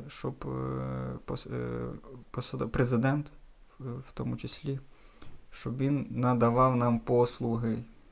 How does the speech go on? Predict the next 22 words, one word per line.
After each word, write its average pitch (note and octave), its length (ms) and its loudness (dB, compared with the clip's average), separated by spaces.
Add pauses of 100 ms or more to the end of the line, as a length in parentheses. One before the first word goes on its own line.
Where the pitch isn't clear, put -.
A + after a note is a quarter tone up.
(260)
так? B2+ 300 -4 (2250)
З - 60 -12
чим C3 300 2
дуже A#2 200 6
добре A2 280 8
справляються A2 500 2
собаки. A2+ 440 -8 (360)
Коти, E3 540 6 (800)
ну, C3 500 4 (1160)
не C3+ 200 6
знаю, A2 500 6 (280)
не A#2+ 220 6
знаю. A2 480 6
Коти, B2+ 520 2 (1500)
з - 140 -2
котів, D3 520 4
от A#2+ 340 4
тут C3 260 2
є A#2+ 120 10
теж A2+ 260 4
певна G#2+ 360 6
перестрога, A2+ 600 6